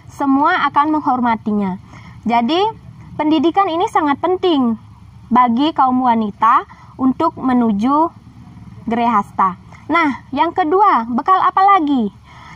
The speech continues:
Yang kedua yaitu bekal psikologis mental. Kenapa kita harus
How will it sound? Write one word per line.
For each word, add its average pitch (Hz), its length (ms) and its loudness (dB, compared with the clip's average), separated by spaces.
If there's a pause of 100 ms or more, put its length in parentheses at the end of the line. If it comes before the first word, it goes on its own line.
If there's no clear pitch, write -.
Yang 294 320 -2
kedua 330 320 2
yaitu 320 480 0
bekal 339 540 2 (180)
psikologis 285 880 0
mental. 233 640 0 (500)
Kenapa 349 640 2
kita 277 160 -2
harus 262 460 0